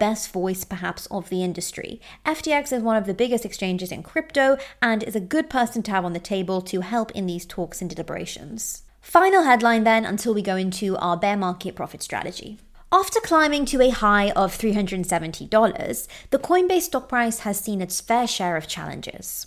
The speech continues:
The stock has only been trading on the New York Stock Exchange for a year and fell to almost fifty dollars in May of twenty twenty-two.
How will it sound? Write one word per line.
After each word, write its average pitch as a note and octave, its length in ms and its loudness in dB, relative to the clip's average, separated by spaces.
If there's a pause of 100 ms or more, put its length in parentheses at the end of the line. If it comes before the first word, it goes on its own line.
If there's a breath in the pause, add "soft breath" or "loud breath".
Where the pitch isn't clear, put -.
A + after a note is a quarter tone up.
(160 soft breath)
The A#3+ 120 -2
stock C#4+ 280 -2
has C4 100 -2
only A3+ 220 0
been G3 180 -2
trading F#3 440 -4
on F3+ 180 -4
the F3 200 -4
New F3+ 120 -2
York - 200 -6
Stock - 200 -8
Exchange F3 400 -8
for D#3 160 -8
a E3+ 60 -6
year A#3 420 -2 (240 loud breath)
and A#3 140 -4
fell E4 220 2
to D4+ 100 -6
almost B3+ 400 -6
fifty - 340 -4
dollars F#3+ 320 2
in F#3 180 -2
May F3 160 0
of F3 120 -4
twenty E3 280 -8
twenty-two. F3 600 -8